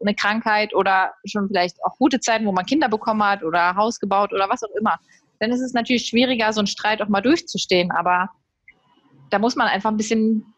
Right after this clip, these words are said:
dem Experiment, wie es ja immer genannt wird, vertrauen.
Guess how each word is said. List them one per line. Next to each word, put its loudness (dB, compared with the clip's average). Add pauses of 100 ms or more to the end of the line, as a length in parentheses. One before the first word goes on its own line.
(180)
dem 0
Experiment, 0 (280)
wie 4
es 2
ja 2
immer 0
genannt -2
wird, -2
vertrauen. -2